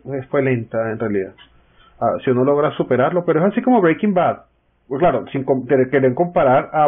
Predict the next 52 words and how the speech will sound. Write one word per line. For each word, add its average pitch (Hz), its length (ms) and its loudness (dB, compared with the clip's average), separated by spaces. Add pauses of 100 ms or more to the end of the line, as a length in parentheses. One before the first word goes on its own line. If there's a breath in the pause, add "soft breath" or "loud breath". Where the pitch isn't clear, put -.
(160)
a 127 300 2
Ang, 180 260 0 (180)
que 127 60 0
es 113 100 -2
una 127 240 -2
serie 143 160 0
animada 139 400 2
para 147 140 0
niños, 135 440 -4 (480 loud breath)
con 113 460 -2
Breaking 117 320 0
Bad, 123 200 0 (280 loud breath)
pero 120 580 2
que 117 420 2
las 127 120 0
primeras 135 320 0
temporadas 147 400 2
no 160 80 -6
fueron 165 240 -2
tan 143 160 -2
buenas 113 220 0
como 156 160 -2
las 117 120 -2
últimas. - 420 -4 (120)
Aunque 131 260 -2
uno 131 140 2
recuerda 139 480 0
toda 151 160 2
la 139 140 -2
serie 143 160 0
como 139 180 0
muy 131 140 0
buena, 151 400 -2 (280)
la 120 120 -4
primera 110 280 -2
temporada 131 400 0
no 139 200 0
está 127 560 0
ni, 131 180 0 (100)
no 120 140 -4
es 117 60 -4
ni 143 100 -2
la 127 140 0
sombra 143 360 -2
de 151 40 0
lo 123 120 0
que, 110 220 -4
lo 107 160 0
que 104 100 -8
co-, 104 200 -4
terminó 107 280 -2
convirtiéndose 117 760 -2